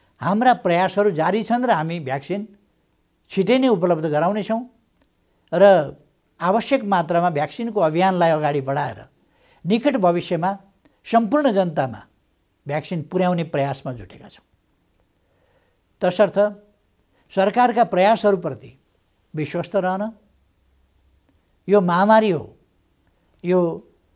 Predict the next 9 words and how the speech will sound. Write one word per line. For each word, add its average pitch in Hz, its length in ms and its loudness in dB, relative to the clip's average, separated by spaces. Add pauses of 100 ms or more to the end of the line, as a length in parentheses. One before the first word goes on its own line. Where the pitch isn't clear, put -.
(140)
हामी 190 220 0
सबैको 220 360 0
साझा 202 300 2
समस्या 180 440 -6
हो, - 180 -20 (440)
यसकारण 165 520 -4 (280)
यसका 233 280 0
विरुद्ध 185 340 0 (1160)
लड्न 165 480 2